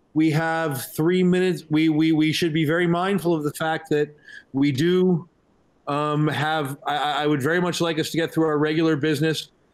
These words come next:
um, before we get into the informational meeting. Um,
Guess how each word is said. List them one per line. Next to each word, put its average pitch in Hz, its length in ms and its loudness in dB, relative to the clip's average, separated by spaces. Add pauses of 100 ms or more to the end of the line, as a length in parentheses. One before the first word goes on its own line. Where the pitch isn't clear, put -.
(220)
um, 143 600 2
before 151 420 0
we 156 100 2
get 151 160 0
into 147 160 0
the 151 100 0
informational 147 600 0
meeting. 156 420 0 (680)
Um, 139 800 0